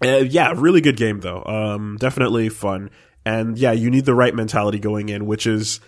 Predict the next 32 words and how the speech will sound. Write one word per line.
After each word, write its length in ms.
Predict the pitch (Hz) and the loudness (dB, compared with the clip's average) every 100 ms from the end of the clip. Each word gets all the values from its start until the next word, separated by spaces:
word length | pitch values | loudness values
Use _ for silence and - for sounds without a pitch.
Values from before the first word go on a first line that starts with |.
| _ _ | _ _
like, 300 | 101 104 104 - | -4 -2 -6 -10
not 540 | 110 113 117 - _ - | -2 0 0 -2 _ -8
timid, 420 | - 104 95 92 - - | -4 -2 -4 -8 -16 -6
which 220 | 113 120 | -2 0
is, 140 | 120 | -2
uh, 220 | 117 120 113 | 0 -2 -2
like, 180 | 117 117 | -4 -4
I, 80 | |
I 260 | 123 123 135 | -4 -2 2
learned 240 | 139 160 | 2 2
that 120 | 170 143 | 2 2
in 80 | 120 | 0
other, 180 | 123 117 110 - - | 0 -2 -6 -8 -8
uh, 300 | 104 92 76 | -6 -4 -4
roguelike 400 | 110 110 113 101 | -4 -2 -2 -4
games, 180 | 107 101 | -6 -6
like 100 | 101 | -8
I 40 | |
said, 220 | 101 104 101 | -4 -4 -4
and 200 | 98 92 _ - | -6 -12 _ -6
it 60 | 104 | 2
took 120 | 127 | 4
me 80 | 123 | 4
a 60 | |
minute 200 | 110 110 | 4 2
to 80 | 110 | 0
learn 140 | 107 104 | 0 0
it 80 | 98 | -4
in 100 | 98 | -6
this. 320 | 98 95 - - | -6 -8 -10 -10
Um, 540 | 104 98 98 98 101 - - _ _ _ _ | -8 -6 -8 -12 -16 -18 -20 _ _ _ _
some 760 | - - 139 147 151 151 151 | -10 -2 0 0 0 -4 -6